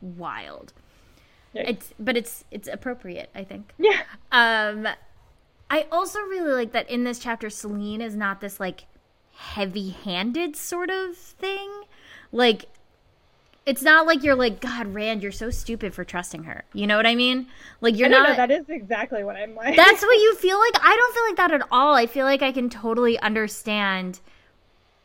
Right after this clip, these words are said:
Speaker 1: why he would be reacting the way he's acting, because he's never like, "Yes, I will follow you." It's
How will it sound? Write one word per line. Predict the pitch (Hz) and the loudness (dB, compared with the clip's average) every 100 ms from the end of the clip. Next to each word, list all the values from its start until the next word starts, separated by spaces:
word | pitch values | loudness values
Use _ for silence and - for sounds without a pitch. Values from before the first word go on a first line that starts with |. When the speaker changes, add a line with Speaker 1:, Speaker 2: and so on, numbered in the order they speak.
| - | -8
Speaker 1:
why | 202 214 202 208 214 | 0 6 8 8 4
he | - 220 | -2 -2
would | 208 202 175 | 0 0 0
be | 202 190 | -4 -2
reacting | 202 196 185 185 196 | 0 4 4 2 -8
the | 196 | -4
way | 185 185 | -4 -4
he's | 190 - | -4 2
acting, | 185 190 247 | 2 2 -2
because | 233 240 240 | -2 -4 -4
he's | 254 | -2
never | 262 262 277 320 | 0 0 0 0
like, | 262 214 | 0 -2
"Yes, | 202 208 - | 0 0 0
I | 185 | -2
will | 175 | -2
follow | 208 220 | 2 4
you." | 226 196 185 | 4 0 -2
It's | 214 | -4